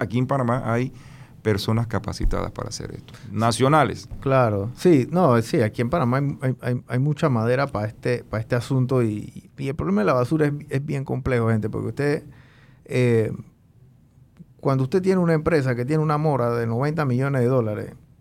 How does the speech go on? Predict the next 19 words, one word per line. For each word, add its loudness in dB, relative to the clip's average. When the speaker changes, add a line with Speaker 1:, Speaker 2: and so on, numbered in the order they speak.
Speaker 2:
eh, -14
su -6
flujo 2
de 2
caja 4
no 2
le 4
permite 0
hacer 2
muchas -2
cosas. -16
Speaker 1:
Sí, -10
es -6
así. -14
Speaker 2:
Pero 2
entonces 4
es 4
como 4
que, -2